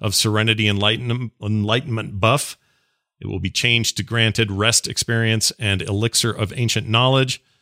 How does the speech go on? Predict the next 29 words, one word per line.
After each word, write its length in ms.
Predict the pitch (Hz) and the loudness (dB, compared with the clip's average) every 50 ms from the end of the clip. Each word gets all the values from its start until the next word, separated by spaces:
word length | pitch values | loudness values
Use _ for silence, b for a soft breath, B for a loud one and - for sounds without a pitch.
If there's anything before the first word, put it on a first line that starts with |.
| _ _ _ _ _ - - | _ _ _ _ _ -6 -2
elixir 360 | 101 110 107 - - 120 101 | -2 0 0 0 -2 -2 -2
of 140 | 98 92 92 | -2 -2 0
rapid 340 | 104 107 107 107 - 98 95 | 0 0 2 0 0 -2 -2
mind, 480 | 110 117 123 123 123 123 123 120 117 - - | 0 0 2 2 2 2 2 0 -2 -4 -6
and 220 | 104 92 95 - | -6 -6 -6 -6
excess 460 | - 123 - - - 127 117 - - - | -6 -6 -2 0 2 2 2 2 0 -2
potion 420 | - - 120 120 - - 123 113 | 0 2 2 2 2 0 -2 -4
of 180 | - 113 98 101 | -4 -4 -4 -4
accelerated 640 | - - - - 117 120 117 113 113 107 101 98 | -2 -2 -2 0 0 0 0 0 0 0 -2 -2
learning 400 | 95 117 135 151 151 147 147 139 | 0 2 2 4 4 4 2 2
will 120 | 113 104 | 0 0
become 360 | 101 104 - - 104 104 98 - | -2 -2 -2 -2 -2 -2 -2 -2
poor 300 | - - 143 156 160 - | -2 0 0 0 0 0
quality 720 | - - 147 151 151 151 160 165 165 180 196 202 - _ _ _ _ _ _ _ _ _ _ _ _ _ | -2 -2 0 2 2 2 2 2 0 0 0 -2 -4 _ _ _ _ _ _ _ _ _ _ _ _ _
and 160 | 95 92 92 | -6 -4 -2
no 120 | 95 98 104 | 0 0 2
longer 340 | 113 120 123 123 131 131 123 | 2 2 2 0 0 -2 0
usable. 580 | 120 131 127 104 95 85 67 65 64 - - _ _ _ _ _ _ _ _ _ _ _ _ _ | 0 2 2 2 2 0 -2 -6 -14 -20 -20 _ _ _ _ _ _ _ _ _ _ _ _ _
So 140 | - - 101 | -4 -2 0
it'll 100 | 95 104 | 0 2
be 120 | 107 98 | 2 2
like 160 | 92 90 - | 0 0 -2
troll 340 | - - - 143 127 123 113 | -6 -4 0 2 2 2 2
sweat 300 | - - - 98 85 - | 2 2 0 0 -2 -2
in 60 | - 82 | -2 -4
your 80 | 82 | -4
bag, 440 | 80 82 87 87 87 80 73 71 69 | -4 -2 -4 -4 -4 -4 -6 -8 -10
dude. 340 | 73 78 80 80 82 80 - _ _ _ _ _ _ _ _ _ _ _ _ | -10 -10 -10 -8 -10 -10 -12 _ _ _ _ _ _ _ _ _ _ _ _
Worthless. 840 | 87 85 78 82 87 87 - - - - - - - - - - | -8 -4 -4 -2 -4 -4 -6 -8 -10 -2 0 2 2 2 0 -2